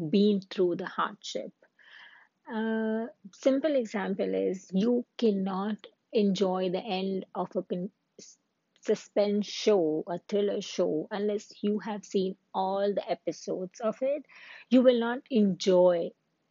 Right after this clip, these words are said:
the end. So silver lining is that happy moment, but to enjoy the silver lining, you will have to go through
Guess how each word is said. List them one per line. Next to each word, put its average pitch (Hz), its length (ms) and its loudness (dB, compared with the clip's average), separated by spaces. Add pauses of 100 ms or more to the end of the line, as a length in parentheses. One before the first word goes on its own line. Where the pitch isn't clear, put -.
the 208 180 0
end. 160 420 -2 (380)
So - 160 -4
silver 269 400 6
lining 240 580 -4
is 233 260 0
that 226 220 -4
happy 214 580 -2
moment, 180 600 0 (320)
but 220 240 2 (300)
to 196 80 0
enjoy 185 760 0
the 196 140 2
silver 196 340 2
lining, 208 680 -2
you 202 200 4
will 185 220 2
have 208 360 -2 (180)
to 214 100 0
go 190 500 2
through 180 380 0